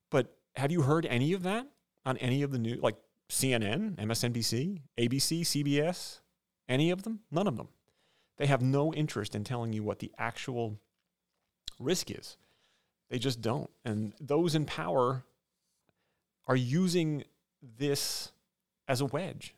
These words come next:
They're using it as a wedge to drive people apart, to divide us into groups of vaccinated and unvaccinated, although now it doesn't really appear that you're ever really vaccinated, right? Now we've crossed the Rubicon, and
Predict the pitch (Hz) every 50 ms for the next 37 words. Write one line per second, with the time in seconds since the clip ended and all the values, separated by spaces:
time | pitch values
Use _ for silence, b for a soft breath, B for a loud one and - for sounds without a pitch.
0 | _ - 127 123 117 110 123 131 151 175 175 180 185 170 160 160 156 143 139 127
1 | 131 139 139 135 - - 120 104 - 104 110 104 107 113 120 117 - - - -
2 | 120 - 110 107 104 - - - 123 113 - - _ B B B B B B B
3 | B B B B - - 127 117 113 107 107 113 120 98 - 110 113 127 135 147
4 | 147 - - 151 143 139 - 139 120 123 127 123 131 143 143 - - - 113 104
5 | 95 98 - _ _ _ _ _ _ 101 - 85 87 107 - - - 135 139 143
6 | 143 147 160 156 160 160 170 175 185 185 170 127 110 107 110 - - 113 110 110
7 | 107 120 131 135 127 139 147 160 160 156 131 135 165 208 220 175 151 175 180 -
8 | _ _ _ _ _ _ _ _ _ _ - 135 - - 139 151 175 175 165 180
9 | 180 175 165 156 - - - 202 226 226 185 139 - 139 135 135 - - 165 170
10 | 170 180 156 127 113 120 123 127 143 131 135 127 120 104 110 104 120 - - -
11 | - 87 71 - - - - _ - _ _ _ - 123 135 143 139 131 127 127
12 | 131 127 - - - 151 156 147 - - 131 120 123 151 147 151 - - 160 151
13 | 151 151 156 147 b b b b b b b - - 131 123 120 117 117 117 -